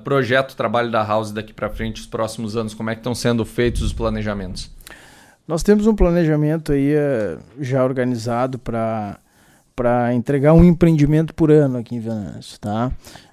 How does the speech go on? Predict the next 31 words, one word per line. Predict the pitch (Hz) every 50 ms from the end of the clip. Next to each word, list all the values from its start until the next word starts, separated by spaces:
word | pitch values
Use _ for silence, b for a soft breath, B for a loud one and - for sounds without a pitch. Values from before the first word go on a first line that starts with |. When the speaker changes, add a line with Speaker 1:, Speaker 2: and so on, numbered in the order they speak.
| _
Speaker 2:
Então, | 117 104 - 135 147
nós | 151 147 131
temos | - - 151 156 156 143 123
já | 123 139 139
um | 139 139 131 127 123
empreendimento | 110 - - 127 139 123 127 123 123 123 123 120 110 - 120 110 - - _ _ _
programado | - 131 127 120 123 131 127 123 127 123
pra | - - 123
dezembro | 117 123 120 107 120 123 120
desse | 120 120 107 - - 110
ano, | 110 113 123 139 160 160
né? | 139 113 104 104 113 143 151 - - _ _ _
Que | - -
é | 113
o | 110 117
Inspire, | 110 - - - 117 113 120 135 139 160 175 170
tá? | - 123 107 101 104 110 139 - b b b b b b b b b
Nós | - 117 -
temos | - - 151 151 - -
pra | - 143 143
dois | 139 143 151 143 123
mil | 139 151
e | 151
vinte | 135 135 139 135
e | 143
três | - 147 147 139 139 143 123 117
o, | 123 123
o | 120 117 104 - 120 123
empreendimento | 123 117 131 135 139 113 113 123 120 113 120
do | 120 127 143
Urban. | 156 170 175 160 160 165 165 170 160